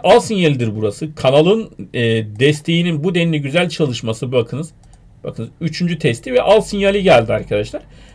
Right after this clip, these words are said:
Teknik olarak şurada bir hedefimiz var. Beş seksen sekiz bantlarında arkadaşlar bir bölgemiz var. Beş doksan diyelim kabaca. Bu bant aşıldığı takdirde kabaca bizim sekiz on birlik katlama hedefimiz ve Fibonacci yedi yirmi yedilik hedefimiz ve de yine Fibo dokuz kırk yedilik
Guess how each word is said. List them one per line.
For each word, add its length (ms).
Teknik 300
olarak 280
şurada 260
bir 80
hedefimiz 540
var. 180
Beş 140
seksen 400
sekiz 840
bantlarında 720
arkadaşlar 580
bir 260
bölgemiz 480
var. 160
Beş 220
doksan 360
diyelim 220
kabaca. 420
Bu 120
bant 220
aşıldığı 580
takdirde 640
kabaca 480
bizim 320
sekiz 360
on 200
birlik 300
katlama 420
hedefimiz 580
ve 100
Fibonacci 580
yedi 240
yirmi 340
yedilik 340
hedefimiz 520
ve 120
de 40
yine 260
Fibo 340
dokuz 340
kırk 260
yedilik 320